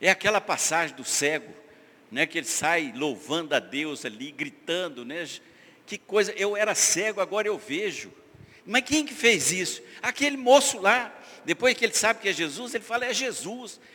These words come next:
porque ele quer dizer para todo mundo. O gadareno, quando é liberto do poder do maligno por Jesus, ele chega para Jesus e fala assim, "Eu quero ir com você." Jesus fala assim, "Não, vai para a sua cidade,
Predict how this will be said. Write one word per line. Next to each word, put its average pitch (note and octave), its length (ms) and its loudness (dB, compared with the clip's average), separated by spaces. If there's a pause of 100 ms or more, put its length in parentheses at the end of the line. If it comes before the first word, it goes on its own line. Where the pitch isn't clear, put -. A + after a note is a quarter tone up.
(160)
porque B3 240 -2
ele A3+ 100 4
quer C4 180 4
dizer B3+ 360 0
para B3 120 -8
todo A#3+ 320 -6
mundo. F#3+ 460 -12 (2500)
O D3 100 -6
gadareno, G#3 680 0
quando F3 380 -8
é F#3+ 340 -2 (600)
liberto D#3+ 720 0 (360)
do C3 140 -10
poder D#3 520 -4
do D3+ 160 -8
maligno C3+ 580 -6 (180)
por C#3 140 -8
Jesus, D3 580 -8 (320)
ele G3 200 4
chega A3+ 260 -2
para F#3+ 140 -8
Jesus F3 340 -10
e - 40 -10
fala G#3+ 200 2
assim, G#3 200 -4
"Eu A#3 100 0
quero B3 280 4
ir B3+ 80 -6
com A#3+ 160 -12
você." G#3+ 460 -4 (220)
Jesus D#3+ 340 -2
fala D#3+ 200 0
assim, C#3 160 -6
"Não, D3 180 -4
vai E3+ 360 -2
para F3+ 180 -10
a - 20 -16
sua F#3 220 -8
cidade, D#3 500 -4